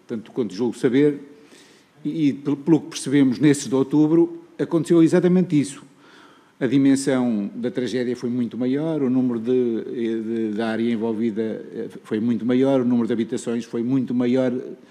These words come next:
o número de empresas que arderam foi muito maior e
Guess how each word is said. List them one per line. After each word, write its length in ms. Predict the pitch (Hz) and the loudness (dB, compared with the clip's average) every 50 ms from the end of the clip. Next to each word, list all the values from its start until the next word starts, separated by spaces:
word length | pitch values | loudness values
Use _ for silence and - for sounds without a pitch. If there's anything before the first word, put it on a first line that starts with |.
| - - - _ | -20 -20 -16 _
o 100 | - 117 127 | -4 -2 2
número 340 | 131 135 135 135 123 127 117 | 2 4 4 4 2 0 0
de 300 | 113 123 131 127 123 123 | 0 0 2 2 2 2
empresas 560 | 117 101 - 139 139 131 110 107 127 113 - | 0 0 2 2 2 2 0 0 -4 -6 -6
que 180 | - - 135 | -4 -2 -2
arderam 380 | 123 120 120 131 123 123 123 120 | 0 0 2 2 2 2 0 -2
foi 180 | - - 123 123 | 0 0 2 2
muito 260 | 131 139 135 - 131 | 4 2 2 2 0
maior 480 | 131 135 139 147 147 156 156 147 - - - - - - - _ _ - | 0 2 4 4 4 2 2 0 -4 -10 -18 -20 -20 -20 -20 _ _ -20
e 80 | - | -20